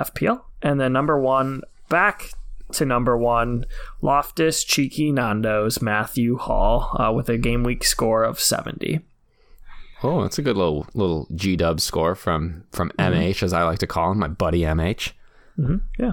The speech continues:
Speaker 1: it's solid, solid. Yeah.
Speaker 2: I've never actually called him that before.
Speaker 1: I thought you have.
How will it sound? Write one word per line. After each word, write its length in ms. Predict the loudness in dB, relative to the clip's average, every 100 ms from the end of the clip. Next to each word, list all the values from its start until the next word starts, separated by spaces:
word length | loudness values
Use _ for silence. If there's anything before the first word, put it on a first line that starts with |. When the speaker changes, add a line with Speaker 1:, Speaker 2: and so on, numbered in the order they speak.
| -4
Speaker 1:
it's 100 | -8
solid, 400 | -4 -2 -2 -4
solid. 520 | -2 0 0 0 -2 -6 _ -8
Yeah. 120 | -8 -8 _ -20 -20 _ -20 -12 -6
Speaker 2:
I've 140 | 0
never 200 | 0 2
actually 280 | 0 -2 -4
called 240 | -2 -2
him 100 | -2
that 160 | -2 -4
before. 340 | -4 -4 -4 -6 -20 -20 _ -20 _ -20 -20 _ _ -4
Speaker 1:
I 100 | -2
thought 220 | -2 -4
you 180 | -8 -2
have. 300 | 0 -2